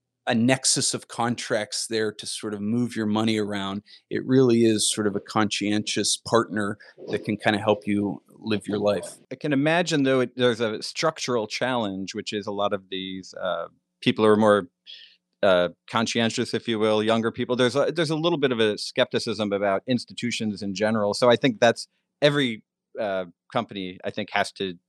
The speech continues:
Speaker 2: deal with that, right? It's like you have to demonstrate you are, but at the same time, a company's a company. So
Speaker 1: It's a hundred percent, and you could go way overboard on it as well. I mean, companies that have, I think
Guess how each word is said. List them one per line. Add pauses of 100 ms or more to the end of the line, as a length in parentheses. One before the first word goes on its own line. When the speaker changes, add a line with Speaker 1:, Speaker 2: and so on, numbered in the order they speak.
Speaker 2:
deal
with
that,
right?
It's
like
you
have
to
demonstrate
you
are,
but
at
the
same
time,
a
company's
a
company.
So
Speaker 1:
It's
a
hundred
percent,
and
you
could
go
way
overboard
on
it
as
well. (180)
I
mean,
companies
that
have, (440)
I
think